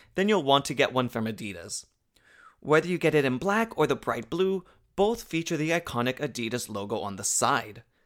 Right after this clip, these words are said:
Continuing with their sustainability efforts, these masks are made with two layers of the eco-material Prime Green, which is a super soft and breathable recycled fabric that's free from virgin plastic. Number five, Under Armour.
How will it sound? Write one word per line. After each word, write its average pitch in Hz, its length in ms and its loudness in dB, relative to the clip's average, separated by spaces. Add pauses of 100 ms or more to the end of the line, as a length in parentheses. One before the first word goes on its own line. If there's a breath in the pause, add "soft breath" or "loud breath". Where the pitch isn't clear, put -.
(120)
Continuing 196 540 2
with 190 100 -2
their 165 100 0
sustainability 120 840 -2
efforts, - 500 -8 (300 soft breath)
these 214 240 -4
masks 165 380 -2
are 151 60 -4
made 151 280 -4 (160 loud breath)
with 196 220 -4
two 220 200 -2
layers 160 360 -2
of 135 140 -8
the 147 180 -2
eco-material 131 840 0
Prime 110 640 -2
Green, 101 480 -10 (440 soft breath)
which 170 180 0
is 160 100 0
a 156 60 -2
super 214 320 0
soft 165 380 0
and 175 180 0
breathable 156 520 0
recycled 185 580 -2
fabric 113 460 0 (220 loud breath)
that's 165 200 -4
free 147 320 -4
from 165 240 -6
virgin 104 400 -6
plastic. - 680 -8 (680)
Number 127 280 2
five, 214 480 0 (220)
Under 127 380 2
Armour. 98 420 -8